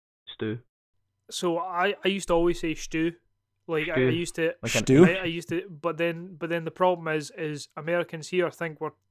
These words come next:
Speaker 2: saying it like beef stew.
Speaker 1: Aye, that's what I mean. Like, that's the
Speaker 2: And, uh, and so now I say stew,
Speaker 1: Stew.
Speaker 2: because that, that's the only way folk understand it here.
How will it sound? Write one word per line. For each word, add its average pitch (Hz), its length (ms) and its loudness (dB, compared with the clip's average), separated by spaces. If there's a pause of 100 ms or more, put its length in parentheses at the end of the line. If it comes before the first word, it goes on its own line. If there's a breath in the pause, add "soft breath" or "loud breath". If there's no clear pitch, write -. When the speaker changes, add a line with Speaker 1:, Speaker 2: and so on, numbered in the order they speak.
Speaker 2:
saying 165 260 -2
it 170 40 -8
like 147 240 -8
beef 165 160 -6
stew. 196 580 -4
Speaker 1:
Aye, 190 160 10
that's 170 180 8
what 175 80 8
I 139 60 8
mean. 160 260 4
Like, 117 220 0
that's 127 160 0
the 123 100 -4 (140)
Speaker 2:
And, 165 180 -6
uh, 151 420 -6 (320)
and 156 120 -10
so 160 180 -2
now 165 200 0
I 156 60 0
say 156 200 -6
stew, 151 500 -4 (320)
Speaker 1:
Stew. 117 140 -6
Speaker 2:
because 139 520 -4 (240)
that, 156 360 -2
that's 156 200 -4
the 185 60 -10
only 165 260 -4
way 156 140 -4
folk 160 300 -4
understand 151 600 -6
it 156 60 -12
here. 143 240 -8